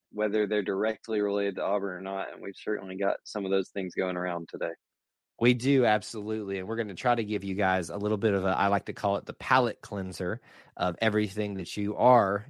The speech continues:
Speaker 2: experiencing with being part of the Auburn family. Uh, we're not gonna probably be spending a lot,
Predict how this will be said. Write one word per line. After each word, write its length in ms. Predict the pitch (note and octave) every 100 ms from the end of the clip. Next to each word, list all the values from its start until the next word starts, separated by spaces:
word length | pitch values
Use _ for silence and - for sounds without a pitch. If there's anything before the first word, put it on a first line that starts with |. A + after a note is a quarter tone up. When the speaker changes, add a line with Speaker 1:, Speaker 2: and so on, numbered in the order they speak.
| -
Speaker 2:
experiencing 1040 | G2+ - - F#2 F2+ F#2 - F#2+ F2 F2+ -
with 240 | F#2+ E2+
being 240 | F#2+ F#2+
part 220 | E2+ G2 F2+
of 60 |
the 120 | F#2
Auburn 320 | F#2 F2+ F2+ F2
family. 560 | - G2+ G2 E2+ E2 - - - -
Uh, 160 | G2+
we're 100 | G2+
not 160 | A#3 A#3+
gonna 140 | F4+
probably 340 | F3 E3 E3 C#3
be 60 |
spending 360 | B2+ - D3 B2+ -
a 80 | B2
lot, 340 | A#2+ C#3 -